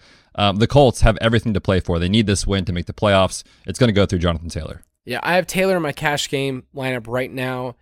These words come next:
Speaker 2: Is this another week where we do three running backs in terms of our builds because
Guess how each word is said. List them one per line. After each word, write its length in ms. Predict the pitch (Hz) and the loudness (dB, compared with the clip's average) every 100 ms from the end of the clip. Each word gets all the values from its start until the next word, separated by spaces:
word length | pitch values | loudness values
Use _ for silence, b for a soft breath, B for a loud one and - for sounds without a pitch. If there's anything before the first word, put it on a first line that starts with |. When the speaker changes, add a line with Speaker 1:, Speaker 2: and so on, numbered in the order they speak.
| _ | _
Speaker 2:
Is 160 | - 147 | -10 -4
this 140 | 240 | -2
another 260 | 320 320 269 | 2 4 4
week 260 | 180 185 170 | 2 0 0
where 100 | 170 | 2
we 120 | 175 | 2
do 240 | 135 143 | 2 0
three 200 | 147 156 | 0 0
running 260 | 143 143 147 | 0 0 2
backs 320 | 147 139 - | 2 0 -4
in 180 | - 131 | -10 -8
terms 220 | 147 139 | -6 -4
of 100 | 131 | -4
our 120 | 123 | -4
builds 400 | 120 123 127 135 | -2 -2 -2 -4
because 720 | 120 120 - 135 143 139 117 | -8 -12 -10 -2 -2 -2 -6